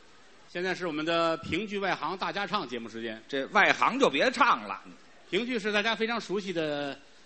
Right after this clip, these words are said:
Speaker 1: 民族戏曲，
Speaker 2: 嗯，嗯。
Speaker 1: 广泛流传于华北和东北地区。
Speaker 2: 哦。
Speaker 1: 今天我们从网上征集了两位优秀的票友。
Speaker 2: 哦。
Speaker 1: 一位网名叫“谁来弄死我”。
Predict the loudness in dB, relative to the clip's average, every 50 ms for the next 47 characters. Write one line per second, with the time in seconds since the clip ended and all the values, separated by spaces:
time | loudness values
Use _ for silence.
0 | -20 -14 -6 -4 -2 -2 -2 -4 -2 -4 -6 -6 -6 -8 -8 -8 -10 -10 -10 -8
1 | -6 -6 -4 -2 -2 0 0 0 0 0 -2 -2 -2 -2 -4 -4 -2 -2 -2 -2
2 | 0 -2 -6 -6 -6 -8 -6 -6 -6 -6 -6 -8 -8 -8 -10 -10 -10 -14 -16 -12
3 | -10 -10 -10 -10 -12 -10 -8 -6 -2 0 0 0 -2 -4 -6 -6 -6 -6 -6 -4
4 | -4 -4 -4 -4 -4 -4 -4 -2 0 0 0 2 0 0 0 -2 0 0 0 -4
5 | -6 -8 -4 0 0 0 0 0 -2 -4 -4 -6 -4 -4 -2 -2 -2 -4 -6 -10
6 | -14 -18 -20 -20 -20 -20 -18 -16 -18 -18 -18 -14 -8 -4 0 2 2 2 2 0
7 | -2 -2 -2 -2 -2 -2 -2 -2 -2 -2 0 0 0 -2 -2 -4 -4 -4 -4 -6
8 | -6 -6 -12 -14